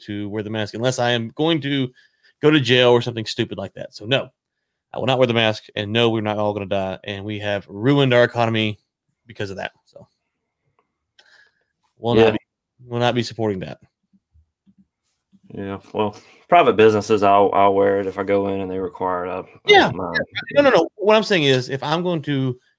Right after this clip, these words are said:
Speaker 1: go in the street to celebrate with my friends, I'm not putting a mask on.
Speaker 2: Oh, no, uh-uh. No,
Speaker 1: Yeah, that's
Speaker 2: absolutely not.
Speaker 1: stupid. It's stupid. We were at the Shelton's house on Saturday night. We didn't social distance. We didn't have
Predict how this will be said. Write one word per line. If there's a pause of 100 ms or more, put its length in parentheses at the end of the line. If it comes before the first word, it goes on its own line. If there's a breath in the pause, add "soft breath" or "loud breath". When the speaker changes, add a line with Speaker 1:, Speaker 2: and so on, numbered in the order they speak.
(180)
Speaker 1:
go
in
the
street
to
celebrate
with
my
friends,
I'm
not
putting
a
mask
on.
Speaker 2:
Oh,
no,
uh-uh.
No,
Speaker 1:
Yeah, (180)
that's (120)
Speaker 2:
absolutely
not.
Speaker 1:
stupid. (600)
It's
stupid. (100)
We
were
at
the
Shelton's
house
on
Saturday
night. (560)
We
didn't
social
distance.
We
didn't
have